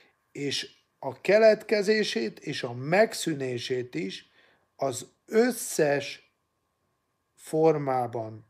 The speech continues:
tapasztalja, tehát hogy ezt hányféleképpen rakhatták össze, és hányféleképpen semmisülhet meg. Tehát az Isten a Föld bolygó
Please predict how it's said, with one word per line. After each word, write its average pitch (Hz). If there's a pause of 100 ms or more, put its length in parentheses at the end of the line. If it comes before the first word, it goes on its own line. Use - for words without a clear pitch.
(120)
tapasztalja, -
tehát 127
hogy 120
ezt 117
hányféleképpen 131
rakhatták 113
össze, - (380)
és -
hányféleképpen 127
semmisülhet 113
meg. 104 (160)
Tehát 127
az 139
Isten 170
a 131
Föld 127
bolygó 151